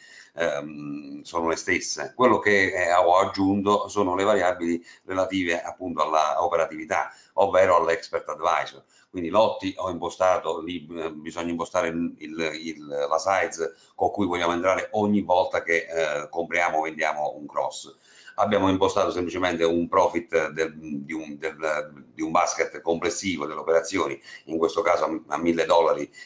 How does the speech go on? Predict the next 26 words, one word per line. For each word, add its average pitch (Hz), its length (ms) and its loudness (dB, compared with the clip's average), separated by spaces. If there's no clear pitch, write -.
in, 82 280 -4
di 82 180 -14
positivo 82 600 0
esco 85 340 2
fuori, 90 360 2
a 98 140 2
mille 98 240 4
dollari 87 360 2
di 85 80 -4
negativo 85 640 0
esco 78 520 -2
fuori. 73 300 -4
L'expert 85 540 -2
praticamente 85 540 -2
chiuderà 82 280 0
tutte 78 200 -12
le 78 60 -6
operazioni. 69 520 -4
Eh, 95 720 2
tolte 143 300 4
le 113 60 6
variabili 98 360 4
esterne, 85 720 0
eh, 95 300 -4
ho 92 640 0
rivisto, 98 640 -2